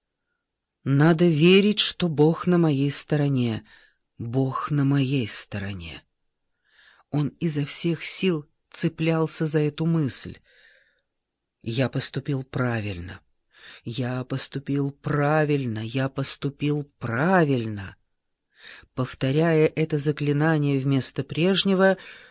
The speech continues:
он так и дошёл до дверей Скотленд-Ярда с ним на устах. «Проклятье! Снова нам расхлёбывать конфликт между Керриджем и Нисом»,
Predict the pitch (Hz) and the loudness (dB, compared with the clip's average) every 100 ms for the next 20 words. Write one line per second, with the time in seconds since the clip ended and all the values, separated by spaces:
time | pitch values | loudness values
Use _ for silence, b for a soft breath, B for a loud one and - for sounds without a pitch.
0 | B 165 220 214 208 208 180 170 - 185 | B 4 4 4 0 0 0 0 2 0
1 | 160 147 135 123 170 185 - - 151 147 | 0 0 0 0 2 0 -2 0 0 0
2 | 143 147 139 120 131 190 175 175 180 - | -2 -2 -2 -2 0 0 2 4 4 2
3 | - 135 139 139 131 127 - - 104 92 | -2 0 0 0 0 -2 -4 -4 -4 -8
4 | - - _ _ _ _ _ _ _ _ | -10 -20 _ _ _ _ _ _ _ _
5 | _ _ _ _ _ _ _ _ _ _ | _ _ _ _ _ _ _ _ _ _
6 | _ _ _ _ _ - 127 156 - 139 | _ _ _ _ _ -2 2 2 0 -4
7 | 123 156 127 - - 87 - _ _ - | 2 2 2 -2 -8 -8 -14 _ _ -20
8 | B B B B - 175 180 175 175 175 | B B B B 2 4 6 6 6 6
9 | 180 170 175 - 175 185 170 170 170 - | 4 4 2 0 2 2 4 2 2 2
10 | 165 160 - 185 - 170 165 151 143 151 | 0 0 0 0 0 2 4 4 2 0
11 | - 170 175 175 147 160 175 180 190 214 | 2 4 4 4 2 2 4 4 6 4
12 | - - 104 78 | 2 -2 -2 -4